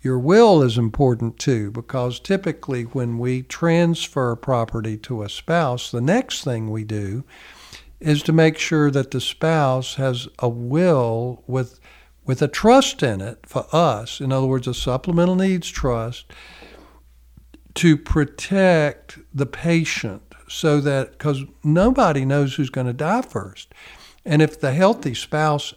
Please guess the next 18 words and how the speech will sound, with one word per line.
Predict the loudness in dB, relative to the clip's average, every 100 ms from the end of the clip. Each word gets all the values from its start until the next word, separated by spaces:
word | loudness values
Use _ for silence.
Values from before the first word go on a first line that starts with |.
| -8
dies | -4 0 0 0 -4
first, | -2 2 4 2 2 -2 -14 -20 -20 _ _ -2
we | 0
may, | 2 2 0 -2
we, | 0 0
we | 2 2
wanna | 2 2
make | 2 0
sure | -4 -2 0 0
that | -2 -6
the |
property | -12 -4 -2 -2 -6 -8 -6
goes | -2 0 0 0
into | -2 -4 -6 -6 -4 -4 -6
a | -6 -6
will-based | -2 2 2 2 0 0 -4 -12 -20
trust, | -6 0 0 -2 -8 -14 -20 -20 -20 -20 -20 -20 _ _ _ -6
uh, | -2 -2 -4 -8